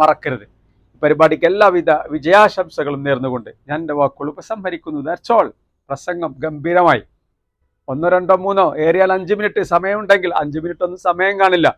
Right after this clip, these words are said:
കാരണം മറ്റുള്ള പ്രാസംഗികളൊക്കെ ഓരോരുത്തരാണെങ്കിൽ ആശംസാ പ്രാസംഗികർ വളരെ കൂടുതലുണ്ടാകും. അപ്പോ വളരെ കുറഞ്ഞ സമയമേ കിട്ടൂ. അപ്പോ അഭിസംബോധന മറക്കരുത്.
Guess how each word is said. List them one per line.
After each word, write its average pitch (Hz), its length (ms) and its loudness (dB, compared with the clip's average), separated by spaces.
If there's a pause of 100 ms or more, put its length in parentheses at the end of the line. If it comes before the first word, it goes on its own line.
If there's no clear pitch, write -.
(500)
കാരണം 156 240 -2
മറ്റുള്ള 196 300 2
പ്രാസംഗികളൊക്കെ 202 840 4 (180)
ഓരോരുത്തരാണെങ്കിൽ 202 1000 4 (360)
ആശംസാ 190 380 -4
പ്രാസംഗികർ 180 680 0
വളരെ 170 160 2
കൂടുതലുണ്ടാകും. 175 760 2 (960)
അപ്പോ 147 180 0 (120)
വളരെ 202 180 6
കുറഞ്ഞ 214 340 0
സമയമേ 208 380 2
കിട്ടൂ. 196 260 0 (1120)
അപ്പോ 147 160 -2 (460)
അഭിസംബോധന 233 540 0
മറക്കരുത്. 165 500 4